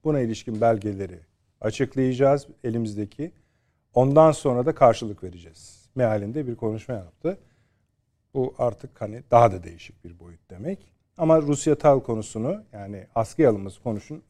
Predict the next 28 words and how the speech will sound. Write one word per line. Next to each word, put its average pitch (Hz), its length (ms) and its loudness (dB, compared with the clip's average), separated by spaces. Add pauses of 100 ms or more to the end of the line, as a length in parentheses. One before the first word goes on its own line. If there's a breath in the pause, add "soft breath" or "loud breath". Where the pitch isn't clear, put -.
konusunu 120 380 -8
ele 131 160 6
alacağız. 92 400 -2 (580)
Rusya, 208 260 10
Ermenistan, 208 520 8
Gürcistan 190 400 8
zirvesi 190 380 2
gerçekleşti. 196 800 4 (1400)
Buna 139 220 0
İran'ı 139 360 6
da 135 160 8
dahil 117 300 10
ederek 135 480 2 (400)
ne 165 240 6
çıktı, 117 460 -2
ne 147 80 8
yapıldı 147 440 6
onu 143 160 2
bir 151 60 0
konuşmamız 135 580 0
gerekiyor. 110 440 -2
Çünkü 143 280 -4
bölgede 143 380 6
bir 131 180 6
ayrışma 127 360 2
ortaya 113 300 -2
çıkmış - 420 -16
durumda. 101 380 -8